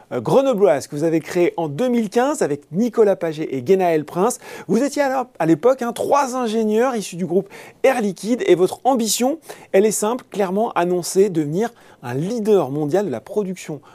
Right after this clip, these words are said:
euh, de biométhane. Alors Mathieu, il va déjà falloir nous dire ce que c'est que le biométhane et où on le trouve. Et sans vouloir tout dévoiler, je crois que vous avez trouvé une des solutions qui permettent finalement de,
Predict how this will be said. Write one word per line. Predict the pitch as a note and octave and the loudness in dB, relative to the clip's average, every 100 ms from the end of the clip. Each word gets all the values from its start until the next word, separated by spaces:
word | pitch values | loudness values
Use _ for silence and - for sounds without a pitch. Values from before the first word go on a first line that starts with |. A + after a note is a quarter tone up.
| _ | _
euh, | A#2 | -16
de | F#2+ A2+ F#2+ | -12 -12 -10
biométhane. | B2 B3+ A3+ G3+ A3 A3+ | -2 2 4 4 2 0
Alors | D3+ | 0
Mathieu, | C#3 E3 F3 | -2 -2 -4
il | |
va | |
déjà | C3 C3+ | -4 -4
falloir | C#3+ D3 E3 - - - C3+ | -2 2 2 0 -10 -20 -12
nous | C3 D3 | -8 -2
dire | A#3 B3 | 2 2
ce | - | 0
que | D#3+ | -8
c'est | C#3+ F3+ | -2 -4
que | D3 | -2
le | C3+ | -6
biométhane | A#2 A3 A3 G#3+ G#3 F#3+ D3+ | 0 2 4 4 4 2 0
et | |
où | D3 D3+ | 0 0
on | D3 | -2
le | |
trouve. | C#3+ A3 C#4+ C#4 - - - | -2 2 2 2 -6 -12 -4
Et | C#3+ | 0
sans | A#3 | 0
vouloir | A3+ A3+ G3+ - | 0 4 2 2
tout | F#3 | 0
dévoiler, | D#3+ F3+ A#3 | 4 4 4
je | F3 | -2
crois | - A#3 | -2 -2
que | |
vous | D#3+ | 0
avez | E3 D#3+ | 0 0
trouvé | - E3+ A3 - _ _ _ _ _ - | -2 2 2 0 _ _ _ _ _ -2
une | C4+ D4 | 2 4
des | B3+ A#3+ | 2 2
solutions | A3+ G#3 E3+ G#3 | 0 -2 -4 -6
qui | A#3 F#3 | -6 -4
permettent | G3 E3+ F#3+ | -2 -2 -4
finalement | - D#3 D#3 G3 | -6 -4 0 0
de, | D#3+ F#3 | 2 0